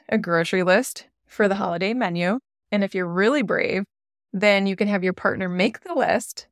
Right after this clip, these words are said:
and you can glance it over before they head to the store, and go ahead and expect them to call once or twice from the store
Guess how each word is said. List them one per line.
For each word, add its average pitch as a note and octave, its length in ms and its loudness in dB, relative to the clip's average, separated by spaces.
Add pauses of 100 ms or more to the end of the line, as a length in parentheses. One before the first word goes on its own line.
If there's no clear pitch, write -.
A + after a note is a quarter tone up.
(140)
and G#3+ 120 2
you G3+ 80 2
can F#3+ 180 0
glance F3 340 -4
it G3+ 80 2
over F3+ 500 0
before G3 260 -4
they E3+ 120 -6
head F3+ 160 -8
to A3+ 80 -4
the C#4 100 -4
store, G3 380 0 (480)
and G3 180 -2
go F3 140 2
ahead A#3 260 0
and B3+ 100 -4
expect A#3+ 400 -6
them A3 140 -2
to A#3+ 80 -2
call F#3+ 300 -6
once F#3 180 -12
or A#3 80 -8
twice G3 420 -10
from F#3+ 180 -10
the G#3 60 -10
store G3+ 440 -8